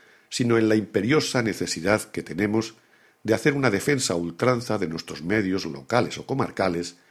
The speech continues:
como este desde el que les hablo. Se trata la mayoría de las veces de empeños personales o familiares escasos de rentabilidad y con enormes dificultades,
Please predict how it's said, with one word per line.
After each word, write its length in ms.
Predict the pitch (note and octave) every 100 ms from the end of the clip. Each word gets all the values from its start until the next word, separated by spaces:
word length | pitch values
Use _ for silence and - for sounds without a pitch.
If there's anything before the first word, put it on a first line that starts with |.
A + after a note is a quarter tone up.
| _ _ _
como 300 | - G2+ F2
este 480 | F#2+ - - F2+ - -
desde 340 | E2 D#2+ D2
el 120 | D2 -
que 100 | D#2
les 200 | C#2 -
hablo. 260 | - - _ _ _ _ _ _ _ _ _ _ _ _ _ _
Se 160 | - F2
trata 360 | A#2 A#2+ -
la 140 | G#2+ F#2
mayoría 480 | F2 D#2+ G#2+ G#2 F2+
de 100 | D#2+
las 140 | D#2
veces 500 | C#3 C#3+ D#3 - - _ _ _ _
de 120 | -
empeños 400 | F2 C3+ C#3+ C#3
personales 840 | - - F2+ - E2+ A#2+ D#3+ D3+
o 40 | -
familiares 680 | G2 E2+ F2 B2+ C3+ D3 - - _ _ _ _
escasos 640 | A2 - - F#3 - E2
de 100 | D#2
rentabilidad 720 | D#2+ C#3 F2 G#2+ B2 F2 F#2 - _ _ _ _
y 100 | -
con 160 | B2 A#2
enormes 380 | F#2 C#3 C3+ C3
dificultades, 840 | C3+ C3 A2 - A#2+ E2+ C#2 -